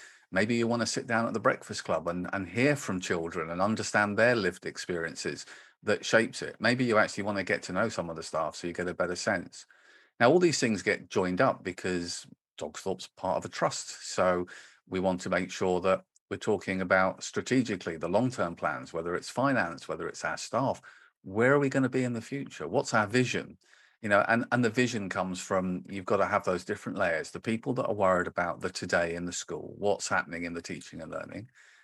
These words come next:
And s-, for some, it's about making sure that three years from now, we're gonna have a robust financial plan and a strategic plan that means that we're gonna be safe and secure. Um, I think the number one word that springs to mind for me when we think about governance, specific-,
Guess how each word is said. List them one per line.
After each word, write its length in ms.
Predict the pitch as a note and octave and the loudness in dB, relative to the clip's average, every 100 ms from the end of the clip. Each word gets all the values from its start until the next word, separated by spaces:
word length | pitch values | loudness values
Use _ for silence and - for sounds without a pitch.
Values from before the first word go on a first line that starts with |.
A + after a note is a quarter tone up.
| _ G2+ | _ 0
And 200 | G#2 G2 | 0 -2
s-, 240 | - - - | -12 -12 -8
for 80 | F#2+ | -6
some, 280 | - E2+ G2 | -2 -2 -2
it's 220 | - - | -6 -2
about 280 | G2 F#2+ F#2+ | 2 2 2
making 320 | F#2+ - F#2+ | -2 -2 -8
sure 260 | - F#2+ | -4 -2
that 140 | F#2 - - | -2 -4 -8
three 220 | - A#2+ | -2 0
years 220 | B2+ D3 | 2 0
from 180 | - F2+ | -2 -6
now, 200 | E2+ D#2+ | -4 -6
we're 100 | E2+ | -4
gonna 200 | F2 F#2 | -4 -4
have 160 | F#2+ F#2 | -4 -4
a 60 | |
robust 400 | F#2 F#2 F#2+ - | -4 0 -2 -2
financial 480 | - F#2 F#2+ F2 F#2 | -2 2 2 -2 -8
plan 460 | - G2+ F2+ F#2 C3 - - _ - | -2 2 2 0 -6 -14 -20 _ -8
and 100 | E2 | -6
a 60 | |
strategic 640 | D#2+ - F#2 A2+ A2 F#2 - | -6 -6 -2 0 0 -2 -4
plan 320 | - D#2 E2+ | -6 -4 -4
that 120 | G2+ | -6
means 260 | G#2+ G#2 F#2+ | -4 -4 -4
that 80 | - | -4
we're 100 | G#2+ | -4
gonna 180 | G#2+ G#2 | -4 -4
be 120 | G#2 | -4
safe 360 | - G#2 G#2 | 0 0 0
and 120 | G#2 G#2 | -6 -6
secure. 520 | G#2 - C#3+ G#2+ - - - - _ - | -8 -2 0 0 -4 -16 -20 -20 _ -4
Um, 220 | F#2+ - _ - | -4 -4 _ -6
I 140 | G#2 | -6
think 280 | - A#2 - | -2 -4 -6
the 100 | G#2+ | -4
number 260 | G#2+ A#2+ A2 | 0 0 0
one 280 | A2+ G#2+ G#2 | 0 0 2
word 240 | G#2+ G2 | 2 0
that 100 | F#2+ | -4
springs 300 | - G#2 F2+ | -4 -4 -4
to 80 | - | -2
mind 300 | F#2+ G#2 F#2 | 0 2 0
for 120 | F2+ | -4
me 200 | F2+ G#2+ | -4 -2
when 140 | F2+ F2 | -2 -6
we 80 | E2 | -6
think 200 | G2+ - | -6 0
about 240 | E2+ - | -2 0
governance, 440 | G2+ F#2+ D#2+ - | 0 0 -6 -10
specific-, 480 | - - - - - | -12 -10 -6 -6 -8